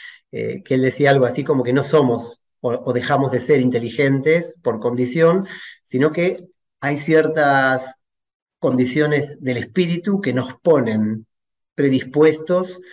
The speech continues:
a inteligir, ¿no? Eh, entonces creo que la atención,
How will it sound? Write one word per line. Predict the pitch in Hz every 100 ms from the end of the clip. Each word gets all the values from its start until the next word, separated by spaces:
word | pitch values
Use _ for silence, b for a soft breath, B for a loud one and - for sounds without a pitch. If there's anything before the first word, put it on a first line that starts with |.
| B B
a | 131
inteligir, | 127 123 120 120 113 127 110 104 - _ _ -
¿no? | 120 135 214 220 B B B B B -
Eh, | 120 120 131
entonces | 147 131 165 190
creo | 208 214
que | 190
la | 156
atención, | 147 151 147 143 175 180 196 214